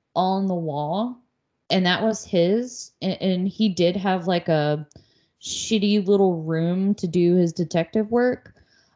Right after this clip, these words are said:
Um, and he kept that skull on the wall, and he said it reminded him of a hunter catching prey,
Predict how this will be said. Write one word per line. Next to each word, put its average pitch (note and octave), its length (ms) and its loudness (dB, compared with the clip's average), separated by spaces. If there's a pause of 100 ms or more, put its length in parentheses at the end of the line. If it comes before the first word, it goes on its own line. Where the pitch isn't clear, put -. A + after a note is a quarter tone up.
Um, E3+ 720 0 (180)
and F#3+ 180 -2
he G3+ 120 -2
kept - 520 -6
that F3 580 0
skull G#3 600 0
on G3 100 -4
the F#3 60 -4
wall, D#3+ 720 -2 (420)
and F3+ 280 -4
he F#3 240 -4
said F#3+ 320 0
it G3 160 0
reminded E3+ 600 -2
him F3 320 -4
of D3+ 400 -8
a D#3 180 0
hunter D#3 520 -4
catching E3 460 -6
prey, G#3+ 540 -4